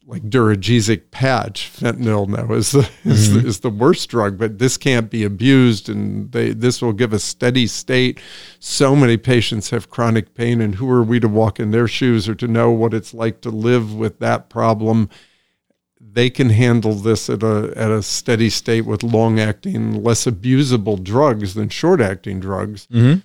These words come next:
Speaker 1: Because as we know, a Percocet doesn't last four hours. It's two and a half, three hours, and
Speaker 2: Right.
Speaker 1: people would then hurt too much and wait too long and then wait for the next pill. And so, gee, we had long-acting oxycodone now,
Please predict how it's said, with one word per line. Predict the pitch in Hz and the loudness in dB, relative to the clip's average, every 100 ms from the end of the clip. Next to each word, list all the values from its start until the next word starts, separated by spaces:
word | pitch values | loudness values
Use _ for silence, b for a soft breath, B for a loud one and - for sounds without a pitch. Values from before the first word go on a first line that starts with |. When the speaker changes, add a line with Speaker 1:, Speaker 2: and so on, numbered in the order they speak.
| _ | _
Speaker 1:
Because | 139 135 113 | -6 -2 2
as | 123 107 | 2 0
we | 120 | 2
know, | 117 127 139 123 120 | 4 4 4 4 2
a | |
Percocet | - 123 113 127 - 117 107 | 0 -4 -4 -4 -2 -2 0
doesn't | 117 120 110 | -2 -2 -2
last | 113 131 127 - | 0 2 0 -4
four | - 101 101 | -14 -12 -12
hours. | - - - 110 | -14 -16 -16 -18
It's | - - | -20 -20
two | - 110 | -16 -14
and | 101 | -10
a | |
half, | 104 | -10
three | - 156 175 143 | -6 2 4 4
hours, | 123 120 117 104 | 4 2 2 0
and | 120 | -2
Speaker 2:
Right. | 117 | 0
Speaker 1:
people | 123 123 | 0 0
would | 110 107 | -2 -4
then | 101 101 | -4 -6
hurt | 87 170 208 | 0 0 0
too | - 175 | -2 -2
much | 143 131 107 | 0 -2 -4
and | 101 | -2
wait | 127 151 | 0 0
too | 147 | -2
long | 135 123 123 113 | 0 2 2 0
and | 101 | -4
then | 95 | -2
wait | 120 143 | -2 -2
for | - | -4
the | 123 | -2
next | 113 110 - - | -2 -4 -10 -14
pill. | 110 107 104 | -8 -6 -4
And | 107 | -6
so, | - 110 104 b b _ | -6 -8 -10 b b _
gee, | - 226 | -2 2
we | 113 | 4
had | 135 131 | 4 4
long-acting | 117 120 120 123 117 143 | 4 4 4 0 0 0
oxycodone | 127 131 - 156 165 202 123 95 | 0 0 -4 -2 0 2 0 -4
now, | - - 95 | -10 -12 -14